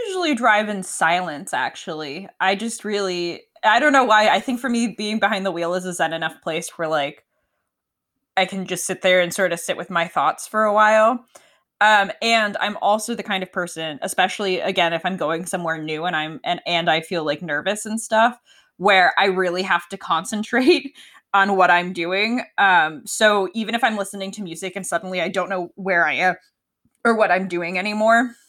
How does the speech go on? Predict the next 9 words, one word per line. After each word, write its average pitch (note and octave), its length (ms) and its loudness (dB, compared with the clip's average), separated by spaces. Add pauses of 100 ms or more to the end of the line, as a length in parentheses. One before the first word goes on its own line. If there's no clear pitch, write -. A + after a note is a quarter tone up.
(840)
or - 80 2
something G3 280 -4
unexpected - 640 -4
happens, A3 380 2
I - 100 2
turn E3 240 -4
it D3 80 -4
off D2+ 220 -4
immediately. D3 760 -2